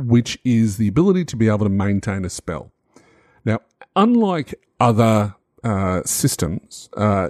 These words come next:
that, uh, you know, you cast it and it lasts for a certain number of rounds, normally minutes or hours or whatever else,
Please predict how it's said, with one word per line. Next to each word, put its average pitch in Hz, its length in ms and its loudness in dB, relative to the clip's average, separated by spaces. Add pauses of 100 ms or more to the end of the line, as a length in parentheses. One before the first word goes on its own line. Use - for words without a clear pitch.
that, 107 800 0 (220)
uh, - 260 -8 (120)
you 120 160 0
know, 104 100 2
you 92 180 -2
cast - 400 -2
it 110 180 -2
and 110 120 -4
it - 100 -8
lasts 113 300 -2
for - 100 -6
a 101 60 -2
certain 107 280 -2
number 95 200 0
of 85 120 -4
rounds, 113 440 2
normally 90 260 -6
minutes 110 400 2
or 92 160 -2
hours 110 400 0
or 98 80 -6
whatever 95 320 -6
else, - 240 -10